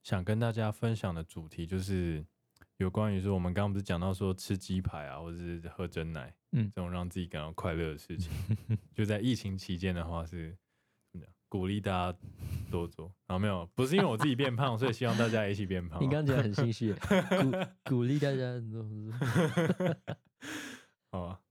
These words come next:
Speaker 1: 那你有没有什么快乐的方法？除了，
Speaker 2: 嗯。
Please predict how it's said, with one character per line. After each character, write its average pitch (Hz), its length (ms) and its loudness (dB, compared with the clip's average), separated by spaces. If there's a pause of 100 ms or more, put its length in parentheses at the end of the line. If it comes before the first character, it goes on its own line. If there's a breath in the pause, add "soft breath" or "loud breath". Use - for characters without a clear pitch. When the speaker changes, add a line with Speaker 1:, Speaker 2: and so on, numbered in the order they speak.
(140)
Speaker 1:
那 160 160 2
你 147 80 0
有 135 80 2
没 120 120 4
有 117 60 4
什 117 140 -4
么 87 300 -4 (520)
快 - 160 0
乐 104 120 4
的 92 100 2
方 85 240 -2
法？ 82 320 -8
除 92 220 0
了， 85 340 0
Speaker 2:
嗯。 95 260 -2